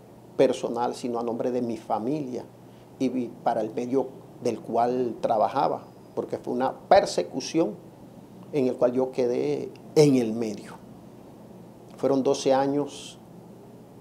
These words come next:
sufriendo una pena. Hoy entiendo a aquellos que han sido condenados y que están detrás de una reja siendo inocentes.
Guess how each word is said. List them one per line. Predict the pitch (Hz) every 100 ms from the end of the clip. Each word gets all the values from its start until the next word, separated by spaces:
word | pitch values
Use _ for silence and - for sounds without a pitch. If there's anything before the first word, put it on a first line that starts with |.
| -
sufriendo | - 127 - 127 131 131
una | 135 123 -
pena. | 170 180 151 - - - - - - -
Hoy | 135 139
entiendo | 127 - 143 143 131
a |
aquellos | - 131 127
que | 135
han | 123
sido | - 131 131
condenados | - 135 127 110 98 101 117 131 127 120 120 - -
y | -
que | 127
están | 127 120
detrás | 123 113 120 135
de |
una | 131 120
reja | - 151 160 143 135 - - - -
siendo | - 139 123 120 120 120 - -
inocentes. | 139 123 104 - 98 104 98 - - - - -